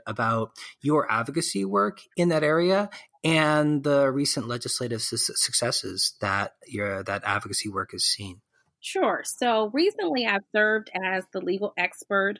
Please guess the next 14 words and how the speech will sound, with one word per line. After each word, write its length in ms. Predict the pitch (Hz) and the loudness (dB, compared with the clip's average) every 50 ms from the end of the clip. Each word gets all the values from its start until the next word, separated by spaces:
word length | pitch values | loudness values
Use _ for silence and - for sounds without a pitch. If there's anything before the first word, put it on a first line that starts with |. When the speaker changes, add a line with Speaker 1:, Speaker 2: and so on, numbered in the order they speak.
| _ | _
Speaker 2:
on 520 | - 185 180 180 175 175 175 175 175 175 175 | -8 -6 -4 -2 -2 -2 0 -2 -2 -2 -2
the 400 | 175 175 175 170 170 175 170 - - - - - - _ | -2 -2 0 0 0 0 -2 -4 -8 -14 -18 -20 -20 _
Crown 340 | - - 196 180 185 190 190 | 0 2 2 4 4 2 0
Act 320 | 180 180 208 262 - - - 180 | 2 2 0 0 -2 -4 -2 0
out 160 | 175 175 170 | 0 2 0
of 100 | 165 - | -2 -4
California. 960 | - 175 160 156 160 - - - 269 294 302 302 294 285 277 269 269 269 269 - - - - _ - | -4 -4 -2 -2 -2 -6 -6 -4 0 0 2 2 2 4 4 2 2 0 -2 -4 -10 -20 -12 _ -8
The 60 | 190 | -8
Crown 380 | - - - 202 202 214 220 208 | -4 0 0 2 2 2 2 2
Act 220 | 190 190 - - | 2 0 -2 -2
stands 420 | - - - 180 180 180 196 - - - | -4 -4 -2 0 0 0 -2 -4 -6 -6
for 220 | 190 180 180 175 | -4 -2 -2 -2
Creating 600 | - - - 180 180 170 180 185 202 202 196 190 - | -4 -4 -2 0 2 2 4 4 2 2 0 0 -4
Respe-, 320 | 170 - - _ - - | -6 -8 -10 _ -6 -6